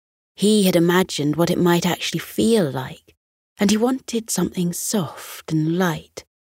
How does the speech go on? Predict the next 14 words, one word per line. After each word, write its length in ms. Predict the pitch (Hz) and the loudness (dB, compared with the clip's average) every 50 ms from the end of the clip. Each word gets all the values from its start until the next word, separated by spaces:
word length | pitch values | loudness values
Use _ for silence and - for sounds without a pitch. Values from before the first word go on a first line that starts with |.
| _ _ _ _ - | _ _ _ _ -2
with 120 | 269 247 | 2 4
a 60 | 277 277 | 4 4
little 260 | 302 330 - 330 330 | 2 2 -2 -4 -8
crunch 600 | - - - 311 294 226 190 208 - - - - | -6 -4 0 2 4 4 4 2 -2 -6 -6 -4
for 80 | - 226 | -2 0
the 120 | 208 214 | 2 2
outside 760 | 202 196 185 - - - - - 156 147 139 139 143 160 165 - _ _ _ _ _ _ _ | 2 2 2 0 -4 -4 -2 0 0 0 -2 -4 -8 -10 -12 -14 _ _ _ _ _ _ _
and 140 | - 220 226 | 0 2 2
a 60 | 226 | 2
dough 400 | 226 226 - 226 226 226 226 226 | 2 4 4 4 6 6 6 6
that 200 | 214 208 190 - | 4 2 0 -2
seemed 360 | - - - 180 180 180 175 170 | -4 -2 0 2 2 2 2 2
as 160 | 165 - - | 0 0 0
light 460 | 208 214 233 247 247 - - - | 0 2 2 2 2 0 -4 -10